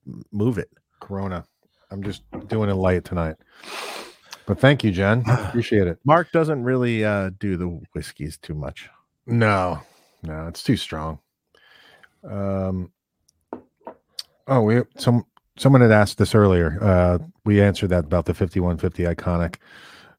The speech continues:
Speaker 2: It was horrible on the matching cab, but on a greenback cab was way different. Yeah, well, you know, the cabs are always gonna
Speaker 1: Well, you
Speaker 2: change.
Speaker 1: know, it's, it's, again, the price point.
Speaker 2: Yeah. Check out a different cab and it could sound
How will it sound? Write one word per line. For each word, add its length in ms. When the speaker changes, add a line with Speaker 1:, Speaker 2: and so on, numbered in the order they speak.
Speaker 2:
It 100
was 160
horrible 420
on 160
the 60
matching 440
cab, 360
but 80
on 100
a 60
greenback 500
cab 260
was 140
way 160
different. 340
Yeah, 200
well, 180
you 140
know, 300
the 60
cabs 360
are 100
always 180
gonna 160
Speaker 1:
Well, 100
you 40
Speaker 2:
change. 140
Speaker 1:
know, 320
it's, 320
it's, 360
again, 440
the 80
price 260
point. 320
Speaker 2:
Yeah. 200
Check 260
out 140
a 20
different 320
cab 300
and 80
it 60
could 180
sound 320